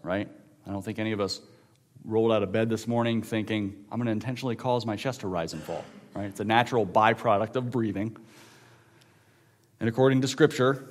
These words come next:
when you follow Christ, you will be persecuted. Now, uh, I'll speak for myself. I read that and I think, uh, you know, "Why do I feel like I'm not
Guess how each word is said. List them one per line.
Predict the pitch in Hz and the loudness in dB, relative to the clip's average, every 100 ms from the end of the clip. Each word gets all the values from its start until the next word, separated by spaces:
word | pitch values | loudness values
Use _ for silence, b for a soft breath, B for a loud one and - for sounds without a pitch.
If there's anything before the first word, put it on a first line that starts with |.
| - - | -10 -2
when | 123 | 0
you | 127 | 4
follow | 135 135 139 | 6 8 6
Christ, | 135 110 107 - - | 6 6 4 -8 -8
you | 113 | -4
will | 110 110 110 | 0 2 0
be | 107 | 0
persecuted. | 110 101 - 95 69 - _ _ _ _ _ _ - - _ - | -4 -6 -8 -10 -10 -12 _ _ _ _ _ _ -20 -20 _ 0
Now, | 127 117 - - - - _ _ _ _ - | 4 6 4 -8 -20 -20 _ _ _ _ -2
uh, | 127 117 - | 2 2 2
I'll | 156 | 0
speak | 202 180 | 0 0
for | |
myself. | 156 139 160 - | 0 2 2 4
I | 143 | 4
read | 165 214 160 | 6 4 6
that | 123 107 - - - - _ - | 6 6 2 -8 -20 -20 _ -10
and | 113 113 | -2 0
I | 117 | 0
think, | - 120 110 - - - - - | 0 0 -2 -6 -20 -20 -14 -4
uh, | 113 104 - | 0 0 0
you | 120 | -2
know, | 107 | 0
"Why | 117 | 0
do | 196 | -2
I | 160 | -4
feel | 135 139 | -4 -4
like | 110 | -2
I'm | 117 | -2
not | 117 151 | -2 -2